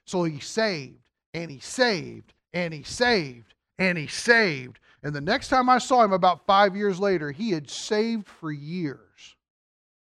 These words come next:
And he drove all the way to the big city of Evansville and went to the big music store in Evansville,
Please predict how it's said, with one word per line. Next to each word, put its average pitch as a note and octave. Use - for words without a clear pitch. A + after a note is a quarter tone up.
And C#3
he C#3
drove F3
all G#3
the G3+
way G3+
to F3
the C#3+
big E3+
city A3
of A3
Evansville C#3+
and C3+
went D#3+
to F#3+
the D#3+
big F3+
music G#3
store G#3+
in G3+
Evansville, C#3